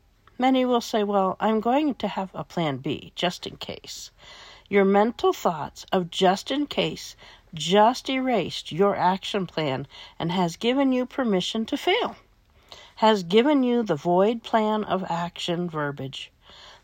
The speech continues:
That will stop, hold back, or stop the flow of what you really want. Go to the Silver Spoon Ice Cream Parlor.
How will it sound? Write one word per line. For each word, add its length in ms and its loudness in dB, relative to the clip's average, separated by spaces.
That 220 4
will 140 2
stop, 520 -4
hold 500 2
back, 440 0
or 80 2
stop 500 -2
the 80 -6
flow 600 4
of 160 4
what 160 4
you 140 -2
really 260 0
want. 380 -2
Go 120 6
to 140 2
the 100 2
Silver 360 4
Spoon 400 -2
Ice 280 -2
Cream 300 -4
Parlor. 480 -2